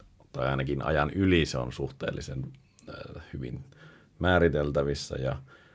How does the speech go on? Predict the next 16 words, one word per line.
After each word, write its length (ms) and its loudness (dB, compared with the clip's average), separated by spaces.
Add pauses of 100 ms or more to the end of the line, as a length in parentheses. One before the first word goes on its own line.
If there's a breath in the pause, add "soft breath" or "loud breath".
(680 loud breath)
yhtiöt 380 0
itsekin 480 0
tekee 300 0
pääomainvestointeja 1300 -2
siinä, 280 -4 (120)
sillä 260 -2
ajatuksella, 720 0
että 200 -14
pääseekö 480 -8
tämä 340 2 (120)
investointi 680 0
esimerkiksi 540 -2
tähän 260 -4
meidän 260 -6 (180)
tuottotavoitteeseen 1080 -4
ja 120 -4